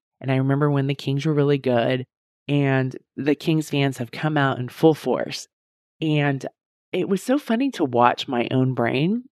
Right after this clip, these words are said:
And this is my invitation for you, is watch your own brain. Notice where maybe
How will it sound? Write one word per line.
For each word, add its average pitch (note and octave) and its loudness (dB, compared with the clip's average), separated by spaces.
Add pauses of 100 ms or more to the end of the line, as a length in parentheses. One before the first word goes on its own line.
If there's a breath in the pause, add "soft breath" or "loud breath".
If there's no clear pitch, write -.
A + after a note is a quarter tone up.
And D#3+ 2
this E3+ 0
is G3 -4
my G3 0
invitation D3 -2
for - -10
you, G#3 2
is B2+ -4
watch G3+ -4
your - 0
own F3+ 4
brain. C3 -2
Notice F#3 0 (400)
where F3+ 2
maybe F#3+ -2